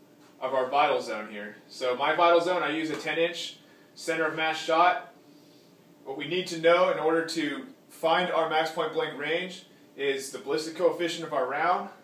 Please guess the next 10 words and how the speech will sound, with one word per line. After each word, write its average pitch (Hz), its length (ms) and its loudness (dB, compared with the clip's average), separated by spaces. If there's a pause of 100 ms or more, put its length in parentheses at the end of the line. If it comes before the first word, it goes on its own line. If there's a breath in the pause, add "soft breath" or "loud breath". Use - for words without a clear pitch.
the 127 80 -12
muzzle 156 320 -4
velocity, 196 760 -2 (880)
and 135 260 -6
the 127 80 -10
sight - 340 -2
height 135 200 0
of 131 140 -6
our 117 160 -4
gun. - 260 -2